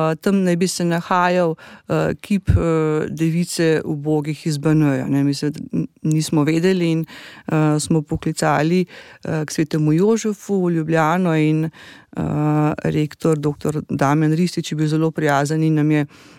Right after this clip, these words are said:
eh, cerkev odprl in na veliko presenečenje tako, eh,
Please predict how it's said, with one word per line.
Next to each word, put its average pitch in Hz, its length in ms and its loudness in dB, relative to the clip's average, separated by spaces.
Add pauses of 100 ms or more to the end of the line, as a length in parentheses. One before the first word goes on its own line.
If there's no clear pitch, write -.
(220)
eh, 156 420 -2 (140)
cerkev 160 540 0
odprl 175 560 0
in 156 500 0 (220)
na 156 320 2
veliko 185 500 0
presenečenje 170 720 -2
tako, 185 340 -2
eh, - 440 -16